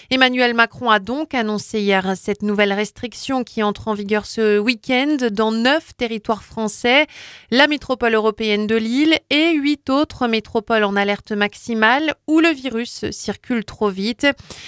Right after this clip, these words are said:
Un couvre-feu effectif pour six semaines qui en réalité prendra effet à minuit dans la nuit de demain à samedi.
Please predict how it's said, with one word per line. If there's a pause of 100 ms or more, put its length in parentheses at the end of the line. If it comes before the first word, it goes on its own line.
(200)
Un
couvre-feu
effectif
pour
six
semaines
qui
en
réalité
prendra
effet (120)
à
minuit (120)
dans
la
nuit (120)
de
demain
à
samedi.